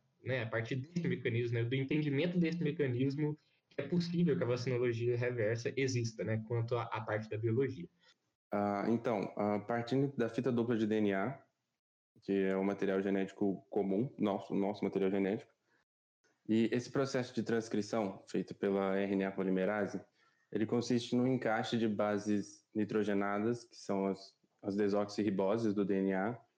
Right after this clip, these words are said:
Speaker 2: ou as, ah, riboses do R N A.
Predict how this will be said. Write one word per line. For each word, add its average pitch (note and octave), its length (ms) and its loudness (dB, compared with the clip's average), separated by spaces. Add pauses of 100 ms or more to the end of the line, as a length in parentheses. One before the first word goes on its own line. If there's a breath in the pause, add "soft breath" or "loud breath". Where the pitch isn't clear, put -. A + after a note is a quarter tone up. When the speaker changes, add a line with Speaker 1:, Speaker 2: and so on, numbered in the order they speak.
(240)
Speaker 2:
ou A2 220 2
as, G#2 320 -2 (320)
ah, F#2+ 420 -2 (760)
riboses G#2+ 640 2
do G2+ 120 2
R G2 140 2
N G2 140 2
A. G2 260 -2